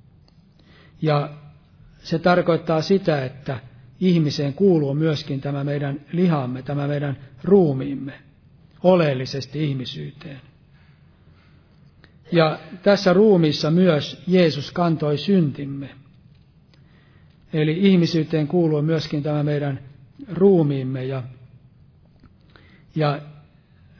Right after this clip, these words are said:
ruumiissa myöskin Jeesus kantoi meidän syntimme.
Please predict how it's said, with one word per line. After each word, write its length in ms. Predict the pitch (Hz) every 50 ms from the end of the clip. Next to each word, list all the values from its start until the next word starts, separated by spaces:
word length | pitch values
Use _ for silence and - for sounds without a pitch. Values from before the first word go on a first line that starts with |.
| _ _ _ - - 170
ruumiissa 560 | 165 180 196 196 180 165 151 143 143 - 147 151
myöskin 460 | 160 165 156 139 - - 147 147 156
Jeesus 340 | 165 160 147 135 139 - -
kantoi 440 | - 156 156 147 135 127 139 135
meidän 260 | 135 135 135 143 139 131
syntimme. 640 | - 170 165 151 135 131 131 147 156 151 147 135